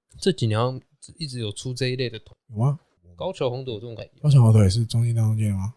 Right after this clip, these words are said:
Speaker 2: 我忘了欸，他国失误。
Speaker 1: 嗯？
Speaker 2: <laughs> 他队失误。中京大中京。好，马上查。
Speaker 1: 欸，等一下，是不是我自己搞错？
Speaker 2: 我忘了，真的，我这对高桥宏斗没有那么，那么，那么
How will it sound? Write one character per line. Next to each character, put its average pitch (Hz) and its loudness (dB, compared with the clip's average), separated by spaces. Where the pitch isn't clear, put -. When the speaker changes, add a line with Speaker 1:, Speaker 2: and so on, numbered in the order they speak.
Speaker 2:
我 101 -18
忘 101 -6
了 85 -8
欸， - -20
他 107 -2
国 87 -4
失 95 -4
误。 92 -6
Speaker 1:
嗯？ 120 -10
Speaker 2:
<laughs> - -16
他 139 4
队 139 10
失 135 6
误。 127 8
中 156 2
京 160 4
大 156 4
中 151 6
京。 147 4
好， 101 0
马 101 2
上 120 4
查。 98 -2
Speaker 1:
欸， 143 -6
等 123 -2
一 104 -6
下， 117 -2
是 107 -4
不 101 -12
是 139 -8
我 110 -6
自 - -6
己 120 -2
搞 101 -10
错？ 107 -14
Speaker 2:
我 104 -4
忘 117 4
了， 90 2
真 110 -14
的， 101 -16
我 95 -2
这 104 0
对 113 2
高 110 2
桥 104 4
宏 95 2
斗 87 0
没 92 0
有 92 0
那 92 0
么， 90 -4
那 110 -8
么， 98 2
那 101 2
么 98 0